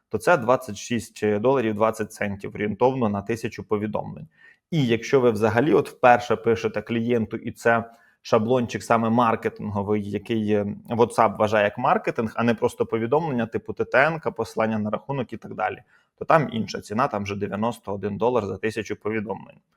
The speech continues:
Тобто тут ще ціноутворення залежить від того, скільки, м, навіть не скільки, а який саме тип повідомлень надходить до клієнта, да, і який там діапазон часу.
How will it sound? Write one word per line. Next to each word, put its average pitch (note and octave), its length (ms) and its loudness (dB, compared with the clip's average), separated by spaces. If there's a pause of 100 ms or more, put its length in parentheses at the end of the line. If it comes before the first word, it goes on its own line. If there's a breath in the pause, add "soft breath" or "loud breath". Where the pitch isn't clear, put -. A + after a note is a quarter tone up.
(220 soft breath)
Тобто G#2+ 240 -10
тут B2 220 0
ще - 600 0
ціноутворення C3+ 760 0
залежить G#2+ 520 0
від A2 160 -6
того, F#3+ 360 4 (320 soft breath)
скільки, B2+ 760 0 (420)
м, A2 240 0
навіть G#2+ 300 -2
не A2 60 -2
скільки, - 460 -4
а A2+ 80 4
який A2 300 4
саме A2 320 2
тип C#3+ 300 -2
повідомлень A#2 720 2 (280 soft breath)
надходить A2+ 500 0
до A#2 100 2
клієнта, G#2 540 -4
да, A2+ 200 0
і A2+ 120 -4
який A2+ 260 -4
там G#2 240 -4
діапазон A2 460 0
часу. - 420 -8